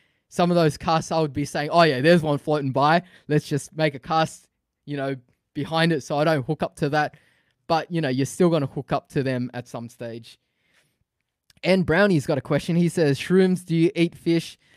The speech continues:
Yes, I eat a lot of fish. I just don't, um, I,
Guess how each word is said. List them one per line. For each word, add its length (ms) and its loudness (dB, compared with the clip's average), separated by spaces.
Yes, 220 2
I 140 2
eat 60 2
a 60 2
lot 180 4
of 80 -6
fish. 260 -2
I 100 2
just 320 -6
don't, 420 0
um, 500 -2
I, 120 -4